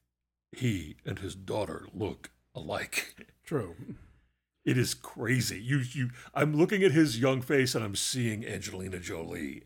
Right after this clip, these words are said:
Speaker 1: and I'm thinking, "Oh my goodness, look at that! Look, look at that!"
Speaker 2: I, I will
Speaker 1: Yeah.
Speaker 2: say this:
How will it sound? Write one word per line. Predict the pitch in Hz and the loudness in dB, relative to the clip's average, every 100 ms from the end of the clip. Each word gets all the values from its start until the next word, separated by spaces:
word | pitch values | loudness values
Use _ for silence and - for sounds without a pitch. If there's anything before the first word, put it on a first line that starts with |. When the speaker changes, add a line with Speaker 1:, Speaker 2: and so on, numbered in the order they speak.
| - | -10
Speaker 1:
and | 101 | -8
I'm | 98 | -6
thinking, | 143 101 120 | -6 -8 -6
"Oh | 131 | -6
my | 160 | -6
goodness, | - 107 95 - | -6 -10 -10 -10
look | 127 123 | -10 -12
at | - | -14
that! | - _ | -20 _
Look, | 123 147 - | -2 0 -2
look | 113 160 - | 0 2 2
at | 98 | -2
that!" | 98 110 - - - - - - | 2 4 4 2 -12 -20 -20 -6
Speaker 2:
I, | 175 262 | -2 0
I | 247 | 4
will | 381 | 4
Speaker 1:
Yeah. | 415 | 6
Speaker 2:
say | 415 | 6
this: | 320 139 | 4 0